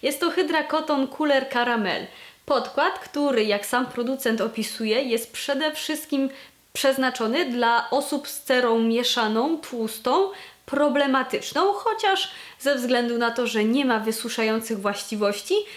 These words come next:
mogą go tak naprawdę stosować wszyscy. Postanowiłam wypróbować, ponieważ ja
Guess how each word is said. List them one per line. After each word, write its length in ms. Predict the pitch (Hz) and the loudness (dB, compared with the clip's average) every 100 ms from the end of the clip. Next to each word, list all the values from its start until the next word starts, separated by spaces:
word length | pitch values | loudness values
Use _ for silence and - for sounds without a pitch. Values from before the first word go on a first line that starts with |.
| - - | -14 -2
mogą 380 | 240 311 381 320 | 2 4 4 2
go 80 | |
tak 180 | 302 254 | 2 0
naprawdę 520 | 233 208 220 233 240 | 0 -2 0 -2 0
stosować 520 | 233 - 196 214 202 - | -2 -4 -8 -4 -4 -4
wszyscy. 560 | - 180 - - - - - - - - - | -8 -8 -8 -12 -12 -12 -18 -20 -20 -20 -6
Postanowiłam 680 | 415 415 415 349 311 320 262 | -2 0 2 2 2 2 2
wypróbować, 640 | 254 - 240 214 208 269 | -2 -4 0 2 2 -2
ponieważ 600 | - 226 214 208 208 208 | -2 0 0 2 2 0
ja 420 | 226 220 214 240 | 0 2 2 2